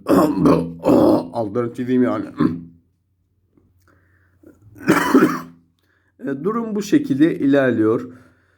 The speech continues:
E, evet, şey kısmına doğru yani. C I A'nin derileri uzay gemisini daha iyi zaman dilimi atlatmaya yarıyor. Ama şöyle bir durum vardı. Şimdi malum bu durumda hani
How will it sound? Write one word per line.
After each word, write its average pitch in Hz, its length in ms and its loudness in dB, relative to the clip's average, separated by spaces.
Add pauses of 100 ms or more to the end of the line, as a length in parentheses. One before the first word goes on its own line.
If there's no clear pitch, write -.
(280)
E, 143 40 0 (600)
evet, 156 280 4
şey 190 220 0
kısmına 147 520 -2
doğru 123 260 2
yani. 98 340 -2
C 120 60 -6
I 120 40 -2
A'nin 120 340 -2
derileri 123 680 -2
uzay 120 260 0
gemisini 101 380 0
daha 117 260 0
iyi 110 200 -4
zaman 110 380 -4
dilimi 95 240 0
atlatmaya 92 600 -8
yarıyor. 98 320 -2 (260)
Ama 135 460 0 (140)
şöyle 147 340 0
bir 101 120 -6
durum 98 320 -2
vardı. 110 400 -4 (140)
Şimdi 117 240 -4
malum 123 520 0 (720)
bu 110 280 -6
durumda 123 540 2
hani 107 320 -4